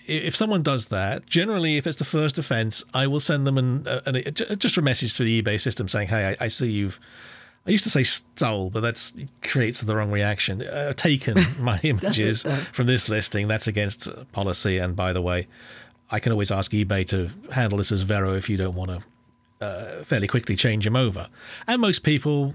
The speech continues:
Speaker 1: well, will just change 'em, or they'll send me a shirty note back, then they'll change them. And there you go. That's fair enough. We're all, we're all happy at that point.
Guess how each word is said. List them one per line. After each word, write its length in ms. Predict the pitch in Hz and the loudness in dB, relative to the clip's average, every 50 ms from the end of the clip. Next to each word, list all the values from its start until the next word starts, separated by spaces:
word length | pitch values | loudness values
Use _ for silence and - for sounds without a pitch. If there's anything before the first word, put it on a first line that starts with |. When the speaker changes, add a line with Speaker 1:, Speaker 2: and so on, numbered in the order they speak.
| 147 175 | -4 -4
Speaker 1:
well, 240 | 208 208 185 160 | -2 0 0 2
will 80 | 165 160 | 2 2
just 160 | 143 147 - | 2 2 2
change 320 | - 143 143 139 139 123 135 | 4 4 4 4 4 4 4
'em, 160 | 139 127 123 | 4 4 4
or 100 | 120 117 | 4 2
they'll 140 | 117 117 107 | 2 2 2
send 180 | - 127 120 | 2 2 2
me 80 | 120 107 | 2 2
a 60 | 107 | 2
shirty 320 | - - 123 107 104 117 | 2 2 2 0 0 0
note 260 | 113 110 107 104 - - | 0 0 0 0 -2 -2
back, 160 | 113 110 107 | -2 -2 -2
then 140 | - 113 110 | -2 -2 0
they'll 140 | 110 104 107 | 0 -2 -2
change 340 | - - 110 101 104 98 104 | -2 -2 -2 -2 -2 -4 -2
them. 260 | - 101 101 101 104 | -2 -4 -2 -4 -4
And 360 | 123 120 120 139 - 254 233 - - | -6 -6 -6 -6 -8 -10 -14 -10 -4
there 160 | 190 143 127 | -2 0 0
you 140 | 110 98 92 | 0 0 -2
go. 160 | - - - - | -4 -6 -8 -6
That's 200 | 120 120 110 - | -6 -6 -6 -4
fair 200 | - - 107 98 | -2 -2 -2 -2
enough. 240 | 90 87 85 - - | -2 -4 -6 -6 -4
We're 140 | 117 113 110 | -2 -2 0
all, 80 | 101 | -2
we're 160 | - 117 113 | -2 -2 -2
all 100 | 110 95 | 0 0
happy 240 | 90 85 - - 104 | -2 -4 -6 -8 -10
at 60 | 95 | -10
that 180 | 92 - - - | -10 -12 -14 -14
point. 280 | - 95 - 90 95 | -14 -14 -14 -14 -16